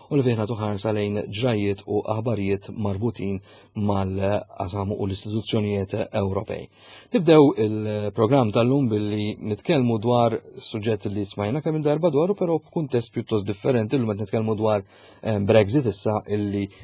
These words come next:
eh, deċiżjoni ġiet posposta pratikament għal wara l-elezzjonijiet li ser isiru fir-Renju Unit fit-tnax ta' Diċembru, u li kien is-suġġett però ta' diskussjoni illi saret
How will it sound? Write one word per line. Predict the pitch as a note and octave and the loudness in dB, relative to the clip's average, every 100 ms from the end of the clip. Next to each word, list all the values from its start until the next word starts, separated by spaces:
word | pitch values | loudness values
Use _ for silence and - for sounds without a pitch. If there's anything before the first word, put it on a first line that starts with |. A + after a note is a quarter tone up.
| - | -8
eh, | G#2+ G2+ | 0 0
deċiżjoni | G2+ G#2+ G#2 A#2 G#2+ G#2 | 0 -2 4 4 4 2
ġiet | G#2 | -2
posposta | - A#2 - C#3+ - - G2+ | 0 0 4 2 4 -2 -2
pratikament | G2+ G2+ G2 G#2+ A2+ G2+ - | -2 -4 -2 -2 -2 -4 -2
għal | G#2 A2 G#2+ - - | -2 -2 -6 -10 -10
wara | A2 B2+ A2 G#2 | 4 6 6 4
l-elezzjonijiet | G2+ G2 - G#2+ A2+ F3+ G#2+ | 0 -2 -2 -2 0 0 -2
li | G2 | -4
ser | G#2+ | -4
isiru | G2+ A#2 G#2 | -2 -4 -4
fir-Renju | G#2+ G#2 G#2+ G#2+ | -4 -4 -2 0
Unit | A#2+ G#2 | 0 0
fit-tnax | - - A#2 G#2+ - | -8 -4 -2 -2 -2
ta' | A2 G#2+ G#2+ | 0 0 0
Diċembru, | E3+ B2+ A2 A2 E3 G3 - - - - | -2 0 -2 0 0 -2 -10 -20 -4 4
u | |
li | G3 | 6
kien | C4 | 8
is-suġġett | E3 F3 A#2 G#2+ - | 4 2 0 -2 0
però | A#2 A2 | 0 0
ta' | - A#2 A2+ | 2 2 2
diskussjoni | B2 D3+ F#3 - A#2+ A#2+ C#3+ F#3+ - | 0 -2 -4 -2 0 0 2 0 0
illi | A2 G#2 | -4 -4
saret | G2 - C#3+ C#3 C#3 | -4 -2 2 2 0